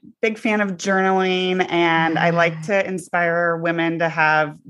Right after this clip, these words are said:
Speaker 1: deeper connected conversations with themselves or others. And so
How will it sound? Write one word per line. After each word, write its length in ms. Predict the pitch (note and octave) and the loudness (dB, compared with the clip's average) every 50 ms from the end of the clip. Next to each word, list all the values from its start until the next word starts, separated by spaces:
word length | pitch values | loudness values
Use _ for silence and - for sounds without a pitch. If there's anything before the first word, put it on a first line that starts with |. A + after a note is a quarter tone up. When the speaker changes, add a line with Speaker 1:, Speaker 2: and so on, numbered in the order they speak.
| D3+ C#3 | -14 -8
Speaker 1:
deeper 380 | - F#3+ F3+ - F3+ E3+ E3 | -8 -6 -2 2 4 4 4
connected 500 | E3 - F3+ E3+ E3 E3 - E3+ E3 D#3+ | 4 2 0 2 2 0 0 -4 -6 -4
conversations 960 | - - D#3+ E3 D#3+ D#3+ E3 - - D#3+ D#3 D3+ - E3 E3 D#3+ D#3+ D#3+ - | -2 0 0 0 0 -2 -6 -4 -2 -4 -2 -2 -2 -2 0 0 0 -2 0
with 260 | - D#3+ D3+ D3 D3 - _ _ _ _ _ _ _ _ _ - | 2 2 2 2 0 -6 _ _ _ _ _ _ _ _ _ 0
themselves 680 | F#3 G3+ G#3 G#3 - D4 C#4+ D4+ E4 D#4+ D4 D#4 C4+ - | 2 2 2 4 4 4 6 6 4 4 2 -2 -4 2
or 260 | - G3 F3+ F3 - - | 4 4 4 4 2 2
others. 480 | G#3+ G#3+ A3 A#3+ B3 B3+ C4 C4+ C4 | 0 2 4 4 4 4 2 0 -2
And 180 | C4 - G3+ F#3+ | -4 -6 -6 -6
so 440 | - - G3+ G3 G3 F#3+ F#3+ F3 F#3 | -4 0 2 2 4 2 2 0 -4